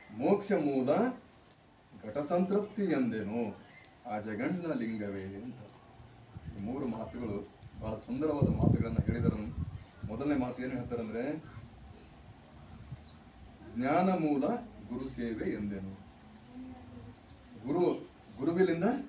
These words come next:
ನಾವು ಜ್ಞಾನ ಪಡ್ಕೋಬೇಕಾಗ್ತದೆ. ಗುರುವಿನಿಂದ ಜ್ಞಾನ ಪಡ್ಕೋಬೇಕಾದ್ರೆ ಗುರುವಿನ ಸೇವೆ ಮೂಲ ಅಂತ.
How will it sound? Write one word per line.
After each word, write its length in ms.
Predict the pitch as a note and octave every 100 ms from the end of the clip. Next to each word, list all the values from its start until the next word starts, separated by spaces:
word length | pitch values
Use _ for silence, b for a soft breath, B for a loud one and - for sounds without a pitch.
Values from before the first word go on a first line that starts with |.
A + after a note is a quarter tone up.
| - - - -
ನಾವು 140 | C3
ಜ್ಞಾನ 340 | - A2+ C3+ E3
ಪಡ್ಕೋಬೇಕಾಗ್ತದೆ. 880 | - A#2+ - A#2 A2+ - - - - - - - - - - - B2
ಗುರುವಿನಿಂದ 400 | E3 G3+ G#3 G#3
ಜ್ಞಾನ 360 | A#2 B2+ F3
ಪಡ್ಕೋಬೇಕಾದ್ರೆ 960 | F#3 D#3 D3 D3+ C#3+ C#3 B2+ D3 A#3 - - - - G2+
ಗುರುವಿನ 340 | B2+ A#2+ A2+ G#3+ - - - - - -
ಸೇವೆ 320 | A#2+ D3+ C#3+
ಮೂಲ 300 | A2+ A2 B2+
ಅಂತ. 340 | G#2 G2+ A#2+